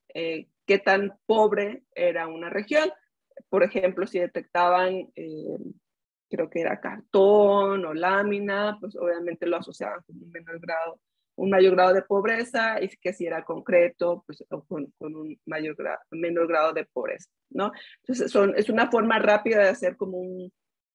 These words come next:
un, un censo de algo, ¿no? Por medio de las imágenes de satélite, y, eh, pues, como hay tanta información, pues, se vuelve un poco más interesante tener, manejar esta gran cantidad de información para poder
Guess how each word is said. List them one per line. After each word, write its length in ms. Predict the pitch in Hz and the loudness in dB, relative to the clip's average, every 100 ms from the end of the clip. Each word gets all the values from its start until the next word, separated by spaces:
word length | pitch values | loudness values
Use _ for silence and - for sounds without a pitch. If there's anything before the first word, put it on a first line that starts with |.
| _ _ _ | _ _ _
un, 800 | 190 190 185 185 180 180 180 - | -8 -6 -6 -8 -8 -8 -10 -10
un 200 | - 185 | -8 -6
censo 600 | 185 - 185 233 262 262 247 | -8 2 4 4 2 2 2
de 120 | 214 | 4
algo, 520 | 202 202 202 233 - | 4 4 2 -4 -8
¿no? 280 | - 202 226 | -12 -12 -8
Por 100 | 208 | -8
medio 180 | 190 185 | -4 -2
de 80 | 196 | -2
las 160 | 220 | -4
imágenes 360 | 180 175 190 190 | -10 -10 -8 -10
de 80 | - | -8
satélite, 720 | - 208 226 220 - 247 269 _ | -6 -4 -2 -2 0 0 -2 _
y, 540 | 202 214 226 240 269 - | -2 0 0 -2 -4 -4
eh, 600 | 175 165 165 165 160 196 _ | -10 -8 -10 -10 -10 -12 _
pues, 240 | 170 - _ _ | -16 -16 _ _
como 240 | 175 175 | -4 0
hay 140 | 185 - _ _ | -2 -2 _ _
tanta 420 | 233 240 233 240 | 2 2 2 0
información, 760 | 240 247 220 226 247 233 220 254 | 0 -2 -4 -4 -4 -4 -4 -6
pues, 140 | 190 | -6
se 80 | 175 | -6
vuelve 260 | 165 170 170 | -2 0 -2
un 120 | 185 | -6
poco 260 | 175 - 180 | -10 -6 -4
más 320 | 175 196 - _ _ _ _ _ _ | -2 -4 -10 _ _ _ _ _ _
interesante 1040 | 190 208 190 190 202 208 208 196 202 - _ _ | 0 4 4 4 4 2 2 0 -2 -6 _ _
tener, 340 | - 175 175 - | -4 -2 -2 -2
manejar 360 | 185 175 - 175 | -4 -4 -2 -4
esta 180 | 202 | -2
gran 360 | 180 180 180 175 | 0 0 -2 -4
cantidad 320 | 180 180 180 | -4 -2 0
de 80 | 175 | 0
información 500 | 185 180 180 190 196 | -2 -8 -8 -8 -8
para 300 | 202 165 156 | -6 -6 -8
poder 340 | 156 156 156 | -10 -8 -8